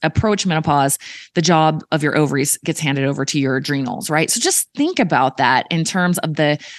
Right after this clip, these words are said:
what you're requiring from your adrenal glands as we approach m-, menopause or are in menopause. It's just like they're already working double time, and then you're gonna take them for, like, a five hour long run and then drink a bunch of coffee and then starve yourself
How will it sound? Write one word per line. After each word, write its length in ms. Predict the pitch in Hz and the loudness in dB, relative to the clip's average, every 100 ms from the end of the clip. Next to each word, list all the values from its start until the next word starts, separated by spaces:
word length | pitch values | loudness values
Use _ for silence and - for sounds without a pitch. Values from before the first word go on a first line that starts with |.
| - | -4
what 220 | 185 220 190 | 2 2 2
you're 100 | 190 | 0
requiring 800 | 160 - - 170 156 175 151 131 | 0 -4 -2 2 4 4 2 0
from 200 | 165 151 | 0 0
your 160 | 143 143 | 0 0
adrenal 480 | 147 156 160 147 | 0 0 0 0
glands 420 | 127 127 120 151 - | 0 0 0 -2 0
as 200 | 160 165 | 2 2
we 200 | 160 160 | 2 0
approach 500 | 147 175 143 - - - - - _ _ _ 160 | 0 0 -2 -2 -4 -6 -20 -20 _ _ _ 0
m-, 180 | 170 - | 0 2
menopause 580 | 170 165 165 156 151 151 | 2 2 2 2 2 0
or 280 | 151 139 131 | -2 -2 -2
are 160 | - 143 | -2 0
in 220 | 175 175 170 | 2 2 2
menopause. 480 | 156 151 151 147 | 0 0 2 2
It's 140 | - - | -2 -4
just 180 | 175 180 | -2 0
like 180 | 156 - | 0 0
they're 300 | 180 202 196 - | 0 2 2 0
already 440 | 165 180 240 277 | 0 0 -2 0
working 360 | 202 175 165 143 | -2 -2 -2 0
double 300 | 151 170 170 | 0 2 0
time, 360 | 135 127 143 - - - | 0 0 -2 -6 -12 -8
and 120 | 165 | 0
then 240 | 170 175 175 | 4 4 2
you're 160 | 147 175 | 0 0
gonna 120 | 180 | 2
take 160 | 185 170 | 0 0
them 100 | 180 | 0
for, 120 | 175 | 2
like, 120 | 165 | 2
a 60 | 156 | 2
five 300 | - 151 160 | 2 4 4
hour 260 | 165 165 | 4 2
long 240 | 160 160 156 | 2 2 2
run 480 | 151 151 160 160 160 | 2 2 2 2 -2
and 240 | 160 156 | -2 0
then 100 | 156 | 0
drink 220 | 147 156 | 0 -2
a 40 | 160 | 0
bunch 200 | 165 170 | -2 -2
of 80 | |
coffee 560 | 165 147 151 165 160 - | -2 -2 0 2 4 4
and 80 | 156 | 2
then 100 | 147 | 0
starve 300 | - 151 156 | 2 2 2
yourself 480 | 160 160 156 160 | 2 4 4 4